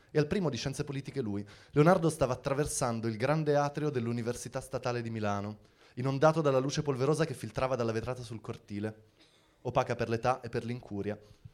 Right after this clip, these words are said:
Era iscritto da poche settimane e stava andando a comprare i libri per i corsi del primo semestre.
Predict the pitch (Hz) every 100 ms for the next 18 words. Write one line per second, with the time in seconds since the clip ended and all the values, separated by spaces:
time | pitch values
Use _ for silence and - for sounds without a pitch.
0 | - - - 147 170 185 170 139 127 165
1 | 175 170 - 120 104 107 - - - -
2 | - _ _ - 160 165 131 127 160 160
3 | 120 131 123 110 123 - _ _ 139 135
4 | 131 131 127 123 120 117 104 92 - -
5 | - _